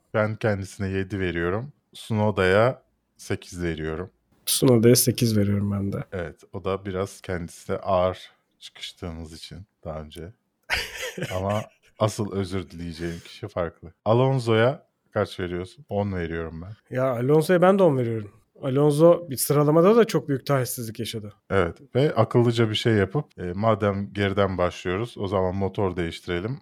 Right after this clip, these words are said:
Speaker 1: Havuzumuzda
Speaker 2: Evet.
Speaker 1: bir motor daha olsun deyip,
Speaker 2: Çok temiz.
Speaker 1: e, dördüncü motoru da olayın içine dahil ettiler. Çok
Speaker 2: Bu da,
Speaker 1: mantıklı.
Speaker 2: bu da bir garip tabii bir taraftan.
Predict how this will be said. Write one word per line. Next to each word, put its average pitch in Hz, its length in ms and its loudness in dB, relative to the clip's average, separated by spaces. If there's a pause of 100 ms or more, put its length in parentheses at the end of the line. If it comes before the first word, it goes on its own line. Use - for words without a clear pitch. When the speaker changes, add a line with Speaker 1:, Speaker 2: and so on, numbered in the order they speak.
Speaker 1:
Havuzumuzda 90 640 2
Speaker 2:
Evet. 90 100 2
Speaker 1:
bir 87 60 -2
motor 90 520 0 (160)
daha 92 200 6
olsun 82 460 0
deyip, 117 200 -6 (160)
Speaker 2:
Çok - 240 -12
temiz. 80 360 -4
Speaker 1:
e, 76 220 -8 (160)
dördüncü 95 500 8
motoru 87 440 2
da 80 60 2
olayın 78 320 2
içine 78 320 -4
dahil 78 260 0
ettiler. - 640 -4
Çok 120 200 -8
Speaker 2:
Bu 160 40 -10
da, 170 40 -2
Speaker 1:
mantıklı. 165 560 -4 (360)
Speaker 2:
bu 190 100 0
da 190 120 2
bir 170 100 4
garip 175 300 8
tabii 117 260 0 (100)
bir - 40 -20
taraftan. 120 640 -4